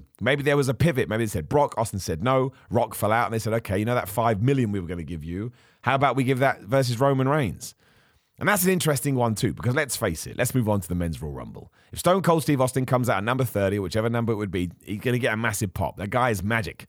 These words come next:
The guy has, you know, uh, power in his fingertips. And if he then wins, people are gonna go crazy. I mean, they truly, truly will. There are some other people that obviously front runners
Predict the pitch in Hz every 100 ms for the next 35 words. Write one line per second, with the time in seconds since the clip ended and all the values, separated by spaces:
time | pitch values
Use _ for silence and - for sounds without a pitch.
0 | _ _ 92 90 131 120 107 92 110 92
1 | 71 65 _ - 73 73 69 65 64 71
2 | 65 - 143 151 139 123 113 120 101 67
3 | - - - - _ _ _ _ _ _
4 | _ _ _ 160 180 202 214 240 180 202
5 | 196 - _ - 196 190 190 180 175 190
6 | 185 127 73 - - 151 160 - 180 190
7 | 175 - 160 151 147 101 135 156 151 131
8 | 143 143 143 135 127 127 120 117 - 151
9 | 110 90 64 80